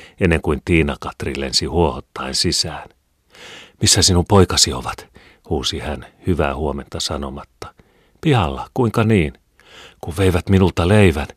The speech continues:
melkein kokonaisen leivän, jonka juuri uunista otin ja laskin porstuaan jäähtymään. Pienen kannikan olin vaan syrjästä leikannut." Hän taukosi hengästyneenä.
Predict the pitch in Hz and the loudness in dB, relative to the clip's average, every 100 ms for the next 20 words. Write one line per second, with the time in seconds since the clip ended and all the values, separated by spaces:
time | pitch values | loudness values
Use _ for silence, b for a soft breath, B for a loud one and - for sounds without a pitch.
0 | B B B 110 - 104 120 - 107 85 | B B B 2 6 4 6 6 6 4
1 | 76 95 85 101 95 71 - 76 - 95 | 2 2 4 6 6 4 -4 -8 0 6
2 | 104 90 92 101 92 76 - 73 92 - | 6 8 6 6 4 2 -4 2 2 2
3 | 73 - B B B 90 85 - 92 87 | -4 -6 B B B 2 2 2 -2 4
4 | 101 80 - 73 73 78 92 78 - - | 4 4 -2 -2 0 2 2 2 -4 -12
5 | 69 62 - _ B B B B - 104 | -10 -12 -16 _ B B B B 0 2
6 | 95 82 101 101 82 - 69 - 80 71 | 4 4 4 4 4 0 -8 -6 -4 2
7 | 85 80 95 80 69 - - 73 82 73 | 2 4 4 4 0 -6 -6 2 4 2
8 | - - - - - _ b b b b | -2 -8 -12 -18 -20 _ b b b b
9 | b b b b - - - 65 - - | b b b b -14 -10 -8 -8 -8 -10
10 | 78 73 67 64 - - 78 - - | -6 -6 -6 -8 -12 -12 -16 -18 -20